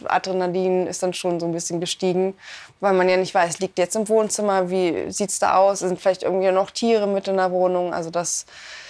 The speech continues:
wir kommen halt, wenn ein Notfall dahinter auch vermutet wird. Auch ob, wenn's nicht Kinder sind, sondern auch wenn's Erwachsene sind. Zum Beispiel, wenn Oma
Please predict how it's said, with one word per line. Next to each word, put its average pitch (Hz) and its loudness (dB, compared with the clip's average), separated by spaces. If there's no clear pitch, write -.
wir 208 2
kommen 226 2
halt, 208 4
wenn 202 4
ein 190 2
Notfall 190 2
dahinter 165 0
auch 160 -4
vermutet 160 -4
wird. - -6
Auch - 0
ob, 160 0
wenn's 165 0
nicht 170 -10
Kinder 196 2
sind, 180 0
sondern 170 0
auch 165 -2
wenn's 165 -2
Erwachsene 160 -2
sind. 147 -8
Zum - -12
Beispiel, 160 -4
wenn 160 -2
Oma 175 0